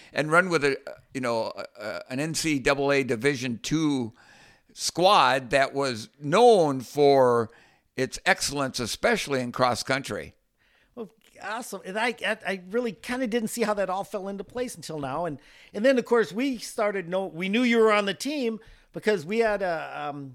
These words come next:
Speaker 2: Jay Dirksen had started it, uh, a tradition, it was, tradition, it was <laughs> required. He would give us postcards as we left in the spring for summer vacation, one for, you know, they were s-,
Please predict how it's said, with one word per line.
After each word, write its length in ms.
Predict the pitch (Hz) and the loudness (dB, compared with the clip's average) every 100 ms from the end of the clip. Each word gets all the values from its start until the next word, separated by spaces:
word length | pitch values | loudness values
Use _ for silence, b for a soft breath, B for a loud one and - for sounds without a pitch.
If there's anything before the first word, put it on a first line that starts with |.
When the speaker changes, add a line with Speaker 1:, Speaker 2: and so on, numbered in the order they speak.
| 147 | -8
Speaker 2:
Jay 240 | 143 294 | -2 0
Dirksen 360 | 247 202 220 185 | 2 2 0 -4
had 140 | 143 | -6
started 420 | - 170 185 175 131 | -4 -2 -2 -2 -4
it, 220 | 123 - b b b - | -6 -8 b b b -6
uh, 300 | 143 139 135 | -2 -2 -2
a 80 | 156 | -6
tradition, 500 | 151 160 254 311 170 | -6 -4 -4 -4 -4
it 40 | |
was, 260 | 170 160 165 - | -4 -4 -6 -8
tradition, 480 | 143 156 170 226 | -4 -4 -2 -4
it 60 | 220 | -4
was 300 | 151 127 123 - - | -4 -6 -12 -10 -10
<laughs> 160 | - | -8
required. 640 | 160 - 214 277 226 165 - b b b _ | -8 -4 -2 2 2 0 -6 b b b _
He 200 | - 277 | -10 -4
would 160 | 339 208 | -2 -2
give 160 | 233 269 | -2 -2
us 140 | - | -2
postcards 960 | - 220 285 269 - 185 143 123 - _ - | -6 -2 -2 -2 -4 -2 -2 -4 -12 _ -4
as 180 | 190 151 | -4 -4
we 100 | 175 | -2
left 340 | 175 240 240 | 0 0 0
in 100 | 214 | -6
the 100 | 190 | -6
spring 440 | - - 226 190 165 | -8 -2 -2 -2 -6
for 140 | 151 | -10
summer 320 | - 208 202 | -6 -6 -4
vacation, 640 | 156 156 220 240 - 143 127 b b - | -6 -2 -2 -2 -6 -10 -10 b b -10
one 360 | 160 254 311 | -2 0 0
for, 280 | 277 226 196 | -4 -6 -4
you 60 | 180 | -4
know, 200 | 180 165 | -4 -4
they 140 | 160 | -2
were 280 | 165 156 147 | -2 -2 -4
s-, 200 | - | -8